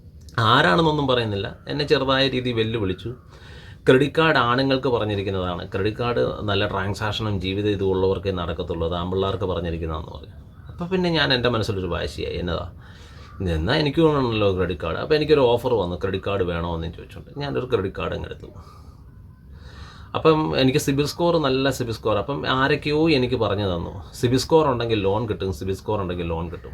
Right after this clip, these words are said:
അപ്പം എൻ്റെ സിബിൽ സ്കോർ മെയിൻറ്റെയിൻ ചെയ്യാൻ വേണ്ടിയിട്ട് ഞാൻ എന്ത് ചെയ്തു, ഈ ക്രെഡിറ്റ് കാർഡ് എന്ന പൈസയും അവിടുന്ന് ഓരോ പൈസയൊക്കെ എടുത്ത് കൃത്യമായിട്ട് പേയ്മെൻറ്റുകൾ ചെയ്തുകൊണ്ടിരുന്നു. അപ്പം ചെറുതായിട്ട് മനസ്സിലായിക്കോണം, സിബിൽ സ്കോർ കഷ്ടപ്പെടാ-, നഷ്ടപ്പെടാതിരിക്കാൻ വേണ്ടിയിട്ട്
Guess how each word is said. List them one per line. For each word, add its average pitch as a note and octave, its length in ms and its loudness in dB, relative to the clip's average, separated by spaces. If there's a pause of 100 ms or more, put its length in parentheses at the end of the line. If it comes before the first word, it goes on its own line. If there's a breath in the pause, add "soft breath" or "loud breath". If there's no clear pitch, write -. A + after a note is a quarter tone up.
(140)
അപ്പം G2 240 -6
എൻ്റെ B2 120 0
സിബിൽ D3 320 2
സ്കോർ F#3+ 280 6
മെയിൻറ്റെയിൻ B2 320 2
ചെയ്യാൻ G2+ 240 -2
വേണ്ടിയിട്ട് F2 340 -6
ഞാൻ D#2 240 -6
എന്ത് B2 140 -2
ചെയ്തു, B2 220 -2 (520 loud breath)
ഈ C#3+ 140 0
ക്രെഡിറ്റ് C#3+ 280 6
കാർഡ് D3+ 200 4
എന്ന C3 220 2
പൈസയും A#2+ 540 0
അവിടുന്ന് B2+ 360 0
ഓരോ B2 220 4
പൈസയൊക്കെ A2 460 -2
എടുത്ത് G#2+ 200 -2
കൃത്യമായിട്ട് A#2+ 460 -2
പേയ്മെൻറ്റുകൾ A2 580 0
ചെയ്തുകൊണ്ടിരുന്നു. E2+ 580 -4 (160)
അപ്പം - 180 -6
ചെറുതായിട്ട് F#2+ 400 0
മനസ്സിലായിക്കോണം, G#2 600 -2
സിബിൽ F#2+ 240 -4
സ്കോർ A2+ 400 0
കഷ്ടപ്പെടാ-, A2+ 520 -2
നഷ്ടപ്പെടാതിരിക്കാൻ A2 840 0
വേണ്ടിയിട്ട് G#2+ 420 0